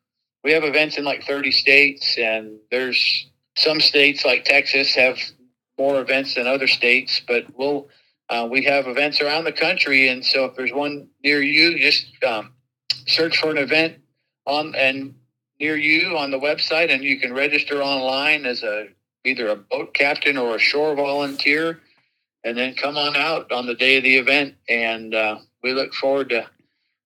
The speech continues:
forward to meeting new friends all the time, and it's really a great experience. Some of the best folks in town are the ones that come out to volunteer at these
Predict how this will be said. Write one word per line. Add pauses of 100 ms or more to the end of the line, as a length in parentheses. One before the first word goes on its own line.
(460)
forward
to
meeting
new
friends
all
the
time,
and
it's
really
a
great
experience.
Some
of
the
best
folks
in
town
are
the
ones
that
come
out
to (120)
volunteer
at
these